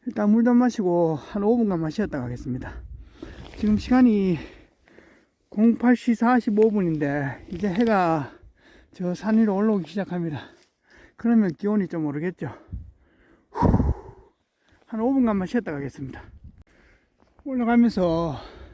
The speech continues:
이 작은 절벽이 있길래 한번 들어와 봤습니다. 방향하고 뭐 경사하고 턱하고 이런 건 상당히 좋은데 뭐 도라지 삭대가 떨어져 있거나 날려 있는 거 이런 것은 안 보입니다.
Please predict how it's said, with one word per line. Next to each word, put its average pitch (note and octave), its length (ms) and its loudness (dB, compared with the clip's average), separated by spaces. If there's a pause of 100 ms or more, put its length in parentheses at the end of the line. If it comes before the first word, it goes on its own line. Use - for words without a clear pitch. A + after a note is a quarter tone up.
(720)
이 A#3+ 100 -8
작은 A#3 380 0
절벽이 G3+ 360 2
있길래 D#3+ 640 -4 (200)
한번 G#3+ 320 0
들어와 A3+ 240 2
봤습니다. D#3+ 560 -2 (1300)
방향하고 F#3 960 -2 (180)
뭐 F3 180 -12
경사하고 F3 680 -6 (420)
턱하고 C4+ 380 0
이런 C4 140 2
건 G#3+ 100 0
상당히 A3 340 -4
좋은데 D#3 560 -2 (840)
뭐 F#3 180 -4
도라지 A3 300 2
삭대가 A3 360 -4
떨어져 A3+ 360 -2
있거나 F#3+ 220 -6
날려 F3 300 -2
있는 G#3 200 2
거 F3 80 -6
이런 A3 180 0
것은 G3 220 -4
안 C3+ 120 -6
보입니다. D#3+ 380 -6